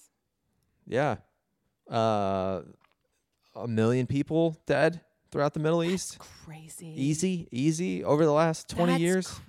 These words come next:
Speaker 2: crazy.
Speaker 1: Wartime effort.
Speaker 2: Wartime effort.
Speaker 1: Carmen Cinco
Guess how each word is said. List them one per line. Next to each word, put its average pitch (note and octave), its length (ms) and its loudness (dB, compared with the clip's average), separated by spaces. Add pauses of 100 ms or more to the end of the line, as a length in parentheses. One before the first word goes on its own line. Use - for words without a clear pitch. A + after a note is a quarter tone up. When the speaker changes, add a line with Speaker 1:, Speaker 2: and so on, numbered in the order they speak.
Speaker 2:
crazy. E3+ 880 -8
Speaker 1:
Wartime C3+ 400 0
effort. B2 320 -2 (160)
Speaker 2:
Wartime D#3 300 -14
effort. D3+ 320 -16 (480)
Speaker 1:
Carmen D#3 260 6
Cinco D#3 420 4